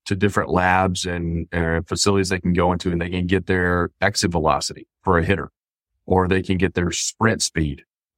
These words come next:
And, and I think, and they can get spin rates. And, and so I think these metrics are incredibly helpful for us in improving performance and predicting performance,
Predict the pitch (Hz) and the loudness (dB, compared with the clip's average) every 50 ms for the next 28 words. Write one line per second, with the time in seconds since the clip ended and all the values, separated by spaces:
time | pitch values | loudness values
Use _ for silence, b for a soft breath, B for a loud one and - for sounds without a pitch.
0 | _ - 110 104 101 98 - - 104 104 98 95 - 127 135 139 127 - - 104 | _ -2 0 0 0 0 0 0 0 0 0 0 0 0 0 0 0 0 0 0
1 | 104 - 98 98 95 95 95 92 98 92 92 98 104 - - - - - 120 113 | 0 2 0 0 2 0 0 0 0 0 0 0 0 0 0 -2 0 2 2 4
2 | 107 98 90 85 82 80 - - 104 98 - 107 101 - 117 101 104 110 156 170 | 4 4 4 2 2 0 -2 -6 -6 -6 -6 -6 -2 0 2 2 2 2 0 0
3 | 175 - _ _ _ _ _ _ _ - 110 113 113 104 107 107 117 139 147 - | 0 -2 _ _ _ _ _ _ _ -2 2 2 2 4 2 2 2 2 2 0
4 | 131 117 - 113 101 95 95 - - - 110 120 120 113 98 87 92 98 104 104 | -2 -2 0 -2 -2 -2 -4 -6 -4 -2 -2 0 2 0 0 2 2 0 0 -2
5 | - - 104 92 - - 85 85 82 82 82 - - - 95 92 87 87 85 - | 0 -2 -2 -2 0 0 0 2 2 2 0 -2 -4 -6 -6 -4 -2 -4 -4 -4
6 | - - 120 120 120 117 117 117 113 110 104 - 110 107 101 98 98 - 90 85 | 0 0 2 4 4 4 2 2 2 0 -2 0 0 2 2 2 0 0 -4 -4
7 | - 92 87 87 - 151 - - 113 104 - - - 87 85 80 85 87 - | -4 -4 -4 -4 -4 -4 -2 -2 -2 -2 -2 -4 -2 0 0 2 0 0 -2